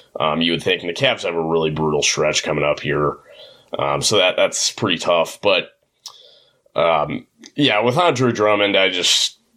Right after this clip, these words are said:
I really just don't see it at all. Um, I think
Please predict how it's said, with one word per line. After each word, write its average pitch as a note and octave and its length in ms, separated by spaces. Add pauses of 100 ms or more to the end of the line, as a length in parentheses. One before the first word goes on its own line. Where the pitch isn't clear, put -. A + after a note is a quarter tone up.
(400)
I A2+ 80
really F#2 300
just E2 160
don't E2 180
see D#2+ 200
it D2+ 80
at D#2 100
all. D#2 640
Um, D2 640 (720)
I A2+ 100
think G#2 300